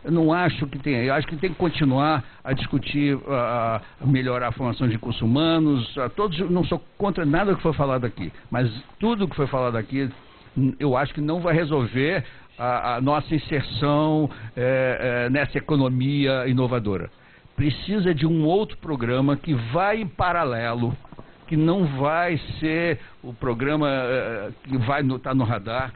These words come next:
que vai ser tocado para ser um, um, um, uma espécie de cal-, de, de cavalo de Troia, onde o Brasil é ali que as coisas vão acontecer. Porque se depender do plano, eu concordo com o Marcos, os outros vão avançar, continuar avançando com velocidade muito maior que a nossa.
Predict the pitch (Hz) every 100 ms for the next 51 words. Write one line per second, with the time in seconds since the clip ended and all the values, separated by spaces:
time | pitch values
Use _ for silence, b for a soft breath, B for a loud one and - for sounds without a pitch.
0 | B B B - 175 147 190 208 - 214
1 | - 214 - 165 175 208 190 226 - -
2 | 185 202 220 240 196 - - - 202 214
3 | - 196 208 208 202 202 180 180 - -
4 | 139 170 175 - 196 - 165 156 180 139
5 | 135 147 156 143 165 B B - - 151
6 | 156 185 151 160 139 117 95 - - -
7 | - - - - - - 139 185 214 175
8 | 185 180 156 113 165 190 190 160 156 151
9 | 170 202 - 196 190 180 - 185 175 143
10 | 156 175 151 151 - 135 92 - - 165
11 | - 190 202 - 180 151 139 135 170 196
12 | 185 139 B B 139 135 147 160 160 165
13 | 135 120 - 123 120 123 131 156 - 147
14 | 156 143 131 - 143 139 151 135 160 143
15 | 135 117 139 135 139 135 123 131 131 123
16 | 131 120 131 98 92